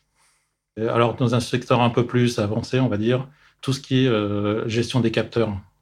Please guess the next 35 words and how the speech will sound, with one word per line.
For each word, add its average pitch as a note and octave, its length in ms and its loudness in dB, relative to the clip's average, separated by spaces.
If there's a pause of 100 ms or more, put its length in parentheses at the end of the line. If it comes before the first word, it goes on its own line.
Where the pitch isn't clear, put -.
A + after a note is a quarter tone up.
(100)
Toutes C#3 160 -2
les C#3 60 2
sociétés B2+ 420 -2
qui A2+ 120 -2
utilisent A2+ 420 2
des, G2+ 240 2
des G#2+ 80 0
appareils A2+ 340 2
avec G#2 140 0
des G#2 120 -2
capteurs B2+ 460 -2 (320)
pour - 140 -6
faire A2 140 0
de G#2+ 100 0
la G2+ 100 2
maintenance G#2+ 380 0
préventive, G#2 500 -2 (140)
par F#2 100 -6
exemple. G2+ 320 -6 (380)
Je - 100 -14
sais A2+ 80 -2
que A2 200 0
dans G#2+ 120 -2
l'aéronautique, G#2+ 760 -2 (160)
ils F#2+ 320 -2
ont G2+ 80 -2
aussi, G#2+ 340 -6
euh, F2+ 320 -2
ils F#2+ 80 -2
reçoivent G#2 320 -2
de G#2 80 -4
la, F#2 360 -8
de G#2+ 100 -8
la G2+ 100 0
donnée G#2 500 0